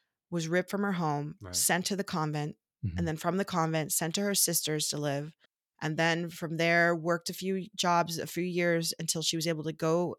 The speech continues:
Speaker 1: on an A F S
Speaker 2: Mm-hmm.
Speaker 1: scholarship to the United States.
Speaker 2: Mm-hmm.
Speaker 1: And then from there, married early and left the, the country. So she basically, since the age of nine,
Speaker 2: Mm-hmm.
Speaker 1: had been moved around a lot.
Speaker 2: Yeah.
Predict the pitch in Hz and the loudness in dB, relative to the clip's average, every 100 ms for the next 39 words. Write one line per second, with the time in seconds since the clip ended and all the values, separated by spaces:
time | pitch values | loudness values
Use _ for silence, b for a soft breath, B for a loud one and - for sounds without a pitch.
0 | - 156 160 - 160 170 180 180 - - | -4 -4 -2 0 0 0 0 2 0 -2
1 | _ _ _ 107 92 110 - 247 226 - | _ _ _ -8 -2 0 6 8 6 4
2 | 170 - 165 165 160 - 170 151 151 - | 0 -2 -2 0 0 2 4 2 0 -8
3 | 90 B B - 165 156 170 196 190 180 | -8 B B -10 -8 -2 4 6 6 2
4 | - 175 165 165 160 151 - 170 160 180 | -2 -2 4 6 4 2 -6 0 2 4
5 | 185 180 160 147 160 156 165 - 160 147 | 4 4 4 0 -2 0 -2 -2 -6 -8
6 | - 160 165 - 165 170 - - 285 247 | -8 -6 -6 0 0 2 2 4 2 0
7 | - 226 247 - 240 277 285 285 - 214 | 6 8 8 4 0 0 0 0 0 0
8 | 196 190 190 175 170 160 170 226 262 - | 0 0 0 -2 0 2 2 0 -2 -8
9 | 92 87 82 _ _ _ 208 185 175 175 | -10 -10 -12 _ _ _ -4 -2 0 0
10 | 175 156 160 156 147 - - 139 87 | -2 -2 -2 0 0 -2 -4 0 0